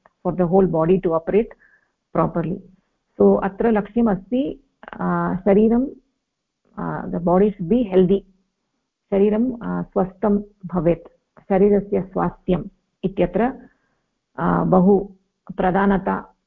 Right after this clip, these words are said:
दीयते योगिभिः। अस्तु।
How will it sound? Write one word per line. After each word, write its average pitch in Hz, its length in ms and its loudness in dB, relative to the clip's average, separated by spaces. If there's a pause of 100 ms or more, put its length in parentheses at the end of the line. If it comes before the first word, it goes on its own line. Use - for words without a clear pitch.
(540)
दीयते 165 600 -2 (180)
योगिभिः। 170 640 0 (4000)
अस्तु। 214 460 -4